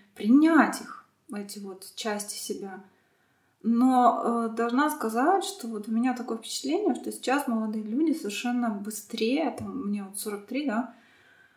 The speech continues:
м, моей сестре на четырнадцать лет она меня моложе, я вижу, что она намного мудрее, чем я, да, и многие ее сверстницы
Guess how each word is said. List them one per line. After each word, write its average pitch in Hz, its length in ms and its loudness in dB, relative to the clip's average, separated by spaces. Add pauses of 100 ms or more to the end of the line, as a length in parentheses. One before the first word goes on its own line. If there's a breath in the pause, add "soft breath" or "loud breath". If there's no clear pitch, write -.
(720 loud breath)
м, 220 480 -2
моей 220 220 -2
сестре 226 540 -2 (840 loud breath)
на 220 100 -6
четырнадцать 233 420 -2
лет 214 160 -6
она 202 120 -8
меня 196 180 -8
моложе, 202 480 -6
я 202 300 -8
вижу, 220 300 -12
что - 220 -16
она 196 240 -8
намного 226 400 0
мудрее, 214 480 -2
чем 208 200 -4
я, 190 240 -6
да, 208 260 -4
и 196 260 -8
многие 208 440 0
ее 190 180 -14
сверстницы 196 720 -10